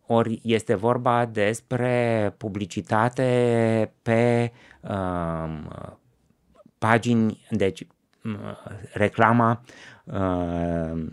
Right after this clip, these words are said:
respectivă este la tehnici publicitare. Ori Sun Tzu e folosit tocmai pentru,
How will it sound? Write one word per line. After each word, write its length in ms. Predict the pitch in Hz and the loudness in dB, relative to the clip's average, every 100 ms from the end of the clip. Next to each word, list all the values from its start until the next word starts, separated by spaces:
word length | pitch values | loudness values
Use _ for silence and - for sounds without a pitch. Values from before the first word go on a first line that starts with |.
| - - - | -12 -12 -6
respectivă 640 | 95 95 - 95 131 120 117 | -2 -2 0 -2 0 2 4
este 260 | 107 - | 2 2
la 160 | 110 95 | 2 2
tehnici 500 | - 131 139 127 123 | 2 0 2 0 -2
publicitare. 1000 | 123 110 110 - 113 - 131 101 73 - _ - - - | -4 0 0 -2 -4 2 4 2 0 -12 _ -20 -20 -16
Ori 260 | - 101 | -2 -2
Sun 260 | 98 123 117 | 0 0 0
Tzu 160 | 110 127 | 2 2
e 160 | 127 | 4
folosit 580 | 123 127 110 104 147 131 | 4 4 4 2 -2 0
tocmai 460 | 147 139 139 120 101 | 2 2 2 0 0
pentru, 640 | - 117 117 127 117 117 | 2 2 2 2 2 0